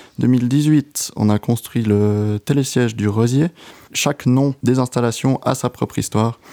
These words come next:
Par exemple, le télésiège du Rosier, il s'appelle Rosier parce qu'on a délogé un Rosier, puis le télésiège a pris la place du Rosier. Et puis chaque année, on améliore, on modifie, justement, on va skier l'hiver dans les vraies stations, on prend les idées un petit peu pour, euh,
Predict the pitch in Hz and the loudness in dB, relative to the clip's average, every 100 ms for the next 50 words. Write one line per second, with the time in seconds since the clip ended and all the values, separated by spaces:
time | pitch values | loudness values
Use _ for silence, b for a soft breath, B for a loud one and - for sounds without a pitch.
0 | B B B 107 107 110 104 101 113 - | B B B -2 0 0 -2 0 0 0
1 | 107 113 113 120 120 127 120 - 98 - | -2 0 0 0 2 2 2 -2 -6 -4
2 | - 127 127 127 139 131 110 - 117 107 | -2 -2 -2 0 0 0 -4 -2 0 0
3 | 107 127 131 120 127 - 127 135 123 113 | 2 2 2 2 0 0 -2 -2 -2 0
4 | 117 127 123 b b _ 107 101 98 98 | 2 2 0 b b _ -2 0 0 -2
5 | 98 110 - 117 - 104 - - 107 120 | -2 0 0 0 0 -2 -4 -2 -2 -2
6 | 107 110 101 107 135 B B B B B | -2 -2 -2 0 -2 B B B B B
7 | 117 - 160 - 135 139 143 147 123 107 | -2 0 0 -2 -4 -2 0 0 0 2
8 | 107 123 120 120 120 123 117 101 104 101 | 2 2 2 2 2 2 0 -2 -2 -2
9 | 104 104 117 123 120 123 123 117 104 123 | -2 0 0 0 0 2 2 2 0 0
10 | 127 113 104 - - 123 123 117 117 127 | 0 0 -2 -6 -2 2 4 2 2 2
11 | 113 - B B B 120 127 113 123 127 | -2 -8 B B B 0 0 0 -2 -2
12 | 117 123 127 120 113 107 - 127 123 120 | -2 0 2 0 0 -4 0 0 0 0
13 | 120 127 120 110 - 113 123 123 - 113 | 2 2 2 0 -2 0 2 0 -2 -2
14 | 104 104 104 | 0 0 -2